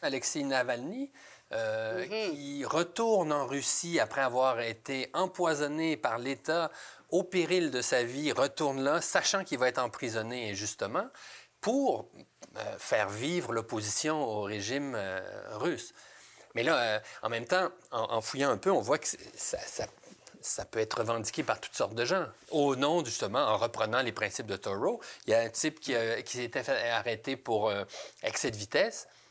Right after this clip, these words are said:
Speaker 1: Il a plaidé la désobéissance civile en disant qu'il ne voulait pas payer de taxes parce qu'il était contre telle ou telle politique du gouvernement québécois. Ça n'a pas fonctionné. <laughs> Euh, bon.
Speaker 2: <laughs>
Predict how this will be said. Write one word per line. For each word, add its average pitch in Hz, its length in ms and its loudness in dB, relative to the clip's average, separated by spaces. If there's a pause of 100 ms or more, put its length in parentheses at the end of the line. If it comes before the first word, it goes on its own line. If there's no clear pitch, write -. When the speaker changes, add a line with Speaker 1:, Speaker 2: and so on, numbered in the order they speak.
(220)
Speaker 1:
Il 120 160 -4
a 113 40 2
plaidé 123 600 -2
la 104 440 4
désobéissance 123 680 -2
civile 190 480 -2
en 123 80 -2
disant 147 180 -2
qu'il 143 140 -6
ne 120 60 -4
voulait 113 220 -2
pas 135 140 2
payer 113 260 -2
de - 40 -14
taxes - 420 0 (220)
parce - 160 -2
qu'il 123 120 -8
était 120 280 -2
contre 151 360 0
telle 143 180 2
ou 123 60 -6
telle 127 260 0
politique 117 540 -4 (260)
du 120 120 -6
gouvernement 123 440 2
québécois. 110 440 -4 (600)
Ça - 200 6
n'a 117 60 6
pas 143 100 2
fonctionné. 101 480 -2
<laughs> 220 720 -2
Euh, 143 60 -2 (180)
bon. - 120 0 (800)
Speaker 2:
<laughs> 311 100 0